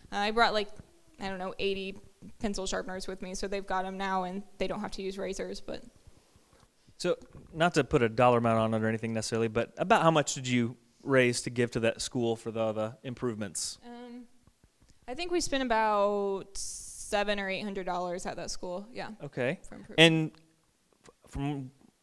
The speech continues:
Speaker 2: my look at it, you totally changed what those kids' every day of school is going to be like.
Speaker 1: Yeah.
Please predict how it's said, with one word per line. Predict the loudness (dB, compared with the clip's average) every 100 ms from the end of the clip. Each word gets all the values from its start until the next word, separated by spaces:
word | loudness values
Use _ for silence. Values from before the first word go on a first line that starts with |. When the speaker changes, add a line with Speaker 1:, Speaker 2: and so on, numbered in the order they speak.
| _ -6
Speaker 2:
my | 0 4 4 2 -6 _ _ _
look | -2 0 2
at | 2
it, | 2
you | 0
totally | 2 6 6 6 4
changed | 4 4 4 2
what | 2 6
those | 6 6
kids' | 6 4 4 0 -2 0
every | 4 8
day | 8
of | 6
school | 2 2
is | 0
going | -2 -2
to |
be | -2 -2
like. | -4
Speaker 1:
Yeah. | -8